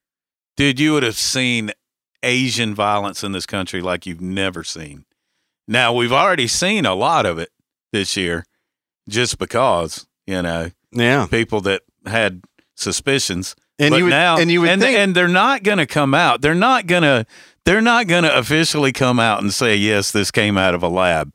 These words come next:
Speaker 1: even though they know it did. And, and we know it did.
Speaker 2: Yeah.
Speaker 1: And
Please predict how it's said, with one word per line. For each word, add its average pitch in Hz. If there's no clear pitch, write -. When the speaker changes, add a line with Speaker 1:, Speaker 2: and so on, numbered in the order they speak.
Speaker 1:
even 226
though 240
they 196
know 170
it 101
did. 104
And, 131
and 113
we 160
know 117
it 82
did. 80
Speaker 2:
Yeah. 101
Speaker 1:
And 107